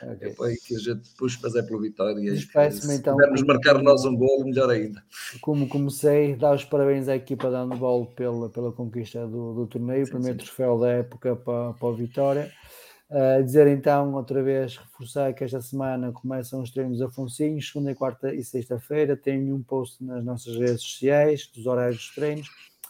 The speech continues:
Speaker 1: A primeira semana é a semana aberta, não precisa de, de fazer nenhum pagamento para, para levar os seus filhos lá para, para treinar.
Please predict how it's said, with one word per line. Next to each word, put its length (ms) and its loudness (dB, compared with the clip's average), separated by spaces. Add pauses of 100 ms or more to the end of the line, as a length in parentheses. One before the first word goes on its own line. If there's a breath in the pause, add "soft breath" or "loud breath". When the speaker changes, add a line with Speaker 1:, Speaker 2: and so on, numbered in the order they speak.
Speaker 1:
A 40 -20
primeira 300 4
semana 320 0
é 40 0
a 60 -4
semana 360 -4
aberta, 400 -4
não 160 -8
precisa 500 -6
de, 260 -8 (640)
de 160 -6
fazer 220 0
nenhum 180 0
pagamento 560 0 (120)
para, 100 -2
para 160 -6
levar 220 0
os 100 -8
seus 160 -8
filhos 260 -4
lá 200 -2
para, 240 -8
para 160 -8
treinar. 520 0